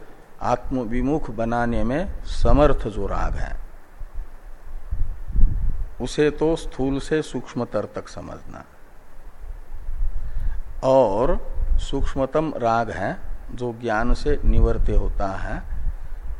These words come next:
वह ज्ञान की उत्पत्ति में प्रतिबंधक भी नहीं होता और प्रग-, आत्मविषयनी प्रज्ञा को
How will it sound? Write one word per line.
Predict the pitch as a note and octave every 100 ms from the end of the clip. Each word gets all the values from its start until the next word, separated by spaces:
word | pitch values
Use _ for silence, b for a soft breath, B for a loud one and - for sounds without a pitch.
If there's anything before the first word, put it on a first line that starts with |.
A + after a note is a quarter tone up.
| - -
वह | B2+ C3+ G#2 G#2+ E3 - - -
ज्ञान | G#2+ A#2 A#2+ B2
की | B2+ D3+ A2
उत्पत्ति | A2 - A#2+ - - A#2
में | C#3
प्रतिबंधक | C3+ A2+ B2 A#2+ A#2+ A#2+ B2+
भी | C3+
नहीं | C3 C3+
होता | B2+ B2+ - D3+ - - - - - - - - - - - - - -
और | A#2 A#2 G2 B2+ D3
प्रग-, | - - B2 A#2+ F#2+
आत्मविषयनी | A#2 - C3 B2 A#2+ B2 A2+ C3+
प्रज्ञा | C#3+ - A2+ A#2+ A2+ A2
को | G#2+ G#2 G#2